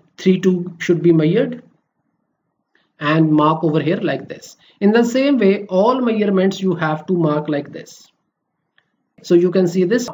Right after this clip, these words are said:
A to G I have marked when your follower is rising.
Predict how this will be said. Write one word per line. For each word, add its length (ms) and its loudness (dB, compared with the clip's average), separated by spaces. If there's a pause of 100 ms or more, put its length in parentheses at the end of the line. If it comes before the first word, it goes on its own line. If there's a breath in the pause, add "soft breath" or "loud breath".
A 220 6
to 200 0
G 500 0
I 140 0
have 200 0
marked 500 -2 (260)
when 420 0
your 120 2
follower 440 -2
is 260 0
rising. 480 -6